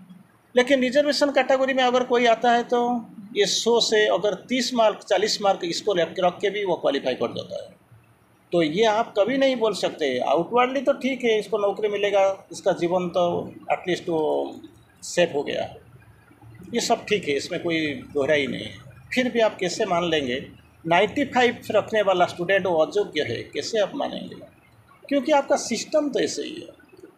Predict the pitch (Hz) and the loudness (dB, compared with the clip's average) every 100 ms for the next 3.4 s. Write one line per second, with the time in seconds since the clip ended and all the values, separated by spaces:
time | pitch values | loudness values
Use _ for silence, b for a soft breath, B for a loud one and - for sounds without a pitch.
0 | - 165 170 147 139 - 123 - 113 101 | 2 4 4 0 -4 -2 -6 -4 -12 -10
1 | 113 110 - _ _ _ _ _ _ _ | -12 -14 -16 _ _ _ _ _ _ _
2 | - 254 311 311 277 - - 262 302 285 | -4 0 2 2 0 -2 2 2 4 2
3 | 190 160 147 120 | 2 2 0 0